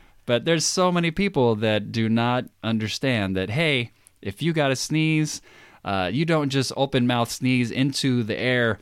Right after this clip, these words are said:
wherever direction you feel like is a good idea. It's usually not the right idea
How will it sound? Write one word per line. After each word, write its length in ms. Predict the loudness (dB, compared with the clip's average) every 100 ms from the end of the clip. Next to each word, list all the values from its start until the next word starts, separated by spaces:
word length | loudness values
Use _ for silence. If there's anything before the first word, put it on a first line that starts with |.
| -10 -20 _
wherever 500 | -4 0 0 0 0
direction 520 | 0 -2 -2 -2 -2
you 100 | -2
feel 200 | -2 -2
like 200 | 0 -2
is 100 | -2
a 60 | -6
good 240 | -4 -4 -2
idea. 540 | -2 0 0 2 0 -2
It's 160 | -2
usually 240 | 0 2 2
not 220 | 2 2
the 80 | 0
right 300 | 2 0 -2
idea 600 | -4 -4 -2 -2 0 -2